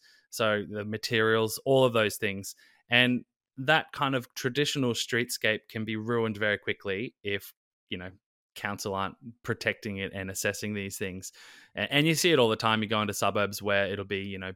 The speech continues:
beautiful character house, Queenslander, workers' cottage, bungalow,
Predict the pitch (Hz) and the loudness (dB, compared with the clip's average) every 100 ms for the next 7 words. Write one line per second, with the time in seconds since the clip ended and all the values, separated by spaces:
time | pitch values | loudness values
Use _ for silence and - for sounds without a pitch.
0 | - 123 120 117 - 107 104 101 - 98 | -4 -2 -2 -4 -4 -2 -2 -4 -6 -6
1 | 98 - - 110 104 107 104 101 101 101 | -8 -8 -6 -4 -4 -4 -4 -4 -4 -6
2 | _ _ _ - 110 107 - 110 104 98 | _ _ _ 0 0 -2 -4 0 0 -2
3 | - 110 107 107 104 104 | 0 0 0 0 2 2